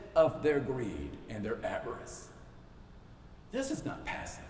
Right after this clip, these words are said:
Jesus is not asking us to be a doormat. And in the next verse, Jesus says, "And if you carry a man's bag for one mile, go ahead, take it for a second mile." What?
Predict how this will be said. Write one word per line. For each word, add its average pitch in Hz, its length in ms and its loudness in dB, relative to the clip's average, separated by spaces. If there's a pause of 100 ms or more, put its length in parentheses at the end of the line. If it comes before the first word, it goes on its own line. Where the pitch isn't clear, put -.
(2500)
Jesus 180 400 4
is 143 180 -6
not 131 180 -2
asking 110 400 -2
us 113 180 -6
to - 60 -6
be 95 220 -4
a 90 80 -6
doormat. 95 560 -4 (1160)
And 180 180 10
in 208 80 12
the 202 80 4
next 262 300 4
verse, 143 320 6
Jesus 190 340 2
says, 175 240 6
"And 196 240 4
if 196 220 8 (480)
you 233 140 2
carry 294 520 8
a 196 60 2
man's 220 500 2 (220)
bag 233 400 10
for 165 180 2
one 202 260 6
mile, 277 400 2 (640)
go 208 160 12
ahead, 147 320 10
take 180 180 8
it - 100 -2
for 180 100 4
a - 40 4
second - 300 2
mile." 87 320 -4 (200)
What? - 420 2